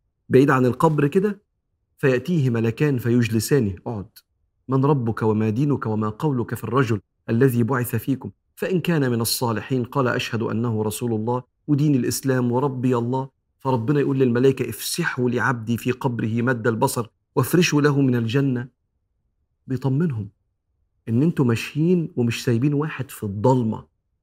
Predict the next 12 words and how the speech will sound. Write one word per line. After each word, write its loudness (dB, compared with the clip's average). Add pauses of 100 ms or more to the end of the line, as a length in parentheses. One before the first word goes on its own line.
(460)
في -4
التراب، 0 (180)
في -14
الضيق، 0 (440)
إنما -2
في -6
رحمة -6
ربنا -6
الواسعة. -12 (640)
فدول 0
كانوا -2 (500)
خمس -2